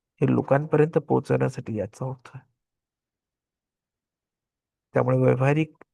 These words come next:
आपण गोष्टी ह्या श्लोकांमधनं शिकतोय की सरत-, सतत वरिष्ठ भक्तांकडून सल्ला घ्या. माझा निर्णय योग्य आहे का हे तपासा. गर्व, अज्ञान,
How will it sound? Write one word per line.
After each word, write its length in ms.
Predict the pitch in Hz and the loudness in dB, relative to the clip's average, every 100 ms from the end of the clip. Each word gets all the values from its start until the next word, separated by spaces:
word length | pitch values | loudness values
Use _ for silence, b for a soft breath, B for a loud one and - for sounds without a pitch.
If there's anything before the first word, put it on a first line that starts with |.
| _ _ _ _ _ _ _ | _ _ _ _ _ _ _
आपण 240 | - - 139 | -8 -2 2
गोष्टी 460 | 135 131 - 170 165 | 4 2 2 2 2
ह्या 100 | 156 | 0
श्लोकांमधनं 600 | 147 135 143 139 139 143 | -2 -2 -2 -4 -4 -6
शिकतोय 560 | - 143 - 131 131 | -8 -14 -6 0 0
की 160 | 127 135 | -2 -8
सरत-, 440 | - 147 156 _ B B _ | 0 2 2 _ B B _
सतत 360 | - 156 190 156 | -4 0 2 4
वरिष्ठ 400 | 151 175 - 170 | 4 4 2 2
भक्तांकडून 640 | 151 - 147 143 139 135 | 2 0 0 0 -2 -2
सल्ला 400 | 139 123 117 107 | -2 0 2 0
घ्या. 200 | 131 120 - _ _ _ _ _ _ _ _ | -2 -10 -12 _ _ _ _ _ _ _ _
माझा 340 | 127 117 151 | 0 2 0
निर्णय 480 | 156 151 147 170 160 | 0 0 0 0 2
योग्य 340 | 147 160 170 185 | 2 0 4 4
आहे 280 | 147 160 | 4 0
का 160 | 165 180 | -2 -4
हे 100 | 190 | -4
तपासा. 600 | 185 160 - 170 160 _ 139 156 _ _ _ _ _ _ _ _ _ _ _ _ _ _ _ - 139 | -4 -6 -2 -2 -2 _ -14 -14 _ _ _ _ _ _ _ _ _ _ _ _ _ _ _ -10 4
गर्व, 600 | 135 139 139 139 131 123 - | 6 6 4 4 4 2 2
अज्ञान, 720 | 123 131 - 147 143 139 131 | 2 2 0 0 0 0 -4